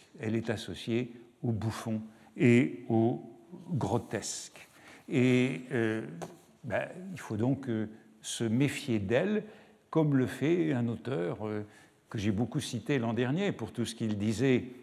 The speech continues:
euh, de la chiffonnerie, et que je retrouve ici, Étienne de Jouy, dans le, la préface du second volume de son Ermite de la Chaussée d'Antin,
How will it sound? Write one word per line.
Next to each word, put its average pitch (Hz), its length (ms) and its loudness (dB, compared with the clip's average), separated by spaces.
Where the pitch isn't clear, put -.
euh, 107 340 2
de 107 160 -2
la 107 140 2
chiffonnerie, 123 760 -2
et 131 120 0
que 123 160 0
je 107 160 0
retrouve 113 420 0
ici, 139 460 0
Étienne 127 520 2
de 107 140 0
Jouy, 107 540 2
dans 127 240 4
le, 110 460 4
la 117 140 -4
préface - 680 2
du 113 320 -2
second 151 400 4
volume 127 480 4
de 110 100 0
son 104 320 -2
Ermite 131 640 2
de 120 80 0
la 113 120 0
Chaussée 110 540 -4
d'Antin, 135 540 0